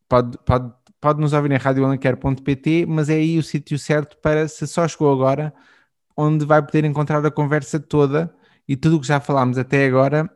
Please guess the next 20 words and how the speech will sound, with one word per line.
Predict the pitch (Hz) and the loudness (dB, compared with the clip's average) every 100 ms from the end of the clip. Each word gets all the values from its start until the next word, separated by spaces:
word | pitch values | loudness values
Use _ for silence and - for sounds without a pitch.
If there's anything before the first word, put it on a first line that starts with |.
| _ | _
eh, | 135 143 | -2 0
vai | 139 143 | 0 -2
poder | 139 147 | -2 -2
ouvir | 143 135 147 | -2 -2 -2
amanhã, | 139 143 139 143 170 - | 0 0 -2 -2 -4 -2
ou | 127 120 120 | 0 0 -2
melhor, | 139 123 | 0 2
a | 107 | 0
partir | - 151 175 | -2 -6 0
de | 135 | 0
amanhã, | 113 117 151 | 2 0 -2
pode | 147 110 | -2 -2
ouvir | 110 120 113 | -2 -2 -4
até | - 123 | -2 0
dois | 127 123 | 0 -2
mil | 123 | -4
e | 123 | -4
quarenta, | - 123 131 139 | -4 -4 -4 -6
se | 147 | -12
quiser, | - 127 135 139 | -8 -4 -4 -4